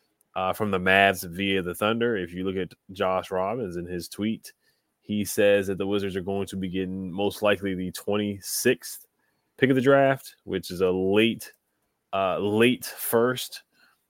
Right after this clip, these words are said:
But, you know, look at it this way. Yeah, so he says the pick in the Daniel Gafford trade that's incoming to Washington will be the more favorable of the Clippers and Thunder's first-round picks.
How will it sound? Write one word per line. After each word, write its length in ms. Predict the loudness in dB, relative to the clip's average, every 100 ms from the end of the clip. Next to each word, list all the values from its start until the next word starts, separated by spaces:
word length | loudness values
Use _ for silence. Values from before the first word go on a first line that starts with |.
| _ 6
But, 320 | 8 8 6
you 100 | 2
know, 220 | 4 4
look 160 | 4 6
at 100 | 6
it 80 |
this 220 | 4 2 2
way. 160 | 2
Yeah, 140 | 4 4
so 280 | 2 2
he 240 | -2 0 2
says 380 | 4 6 6 2
the 100 | 4
pick 340 | 8 8 6 _ _ -20 _ -4
in 80 | 2
the 60 |
Daniel 240 | 4 4 6
Gafford 360 | 6 6 2
trade 140 | 2 2
that's 140 | 2
incoming 300 | -2 -2 0
to 60 | 4
Washington 320 | 4 4 -2
will 100 | -2
be 100 | -2
the 100 | -2
more 300 | 0 4 4
favorable 580 | 6 4 6 4 2 2
of 100 | 0
the 60 |
Clippers 360 | 0 0 0 -4
and 100 | -2
Thunder's 320 | -2 -2 -6
first-round 560 | -4 -6 -4 -6 -6 2
picks. 320 | 2 2